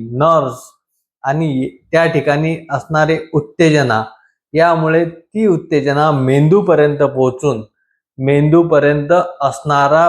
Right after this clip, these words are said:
prolactin हार्मोनचं जे स्टिम्युलाय आहे तिथपर्यंत जाऊन prolactin हार्मोन हे सिक्रीट होत असते.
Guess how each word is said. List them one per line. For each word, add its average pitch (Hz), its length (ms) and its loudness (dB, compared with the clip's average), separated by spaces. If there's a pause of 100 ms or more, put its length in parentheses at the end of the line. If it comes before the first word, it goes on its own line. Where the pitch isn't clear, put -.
(100)
prolactin 156 840 -2 (300)
हार्मोनचं 151 720 -2
जे 156 180 0 (1080)
स्टिम्युलाय 170 680 2
आहे 123 280 0 (160)
तिथपर्यंत 151 580 -2 (140)
जाऊन 135 260 0 (120)
prolactin 156 720 0
हार्मोन 139 500 -2 (160)
हे 170 200 0
सिक्रीट 165 580 -2
होत 113 180 0
असते. 110 320 -10